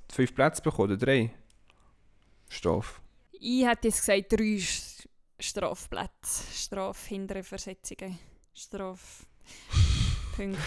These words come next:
Speaker 1: Ein, ein Three-Place-Grid-Penalty,
Speaker 2: Genau.
Speaker 1: um's auf Englisch zu sagen.
Speaker 2: <laughs>
Speaker 1: Ist einfach
Speaker 2: Genau.
Speaker 1: viel einfacher dort. Du musst schon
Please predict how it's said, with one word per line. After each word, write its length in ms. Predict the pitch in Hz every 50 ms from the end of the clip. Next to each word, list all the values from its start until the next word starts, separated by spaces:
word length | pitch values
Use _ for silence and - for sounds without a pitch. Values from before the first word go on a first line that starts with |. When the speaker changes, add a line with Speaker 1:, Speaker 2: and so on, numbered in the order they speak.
| 147 147 - - - -
Speaker 1:
Ein, 120 | 123 120 -
ein 160 | 131 123 113
Three-Place-Grid-Penalty, 1200 | - 131 151 185 170 - 160 156 160 156 - - - 139 135 - - 120 110 107 110 104 - - 110
Speaker 2:
Genau. 120 | 98 90
Speaker 1:
um's 140 | 131 - -
auf 220 | - - 120 113 110
Englisch 320 | 104 110 110 110 107 -
zu 80 | 247 240
sagen. 320 | - 95 95 98 - -
Speaker 2:
<laughs> 0 |
Speaker 1:
Ist 60 | 95 330
einfach 240 | 330 - - 269 254
Speaker 2:
Genau. 140 | - 135 127
Speaker 1:
viel 80 | 127 127
einfacher 520 | 127 123 - 131 123 - 107 135 - -
dort. 140 | 107 98 -
Du 120 | 294 107 110
musst 340 | 110 - - - - 113
schon 200 | 113 - 117 110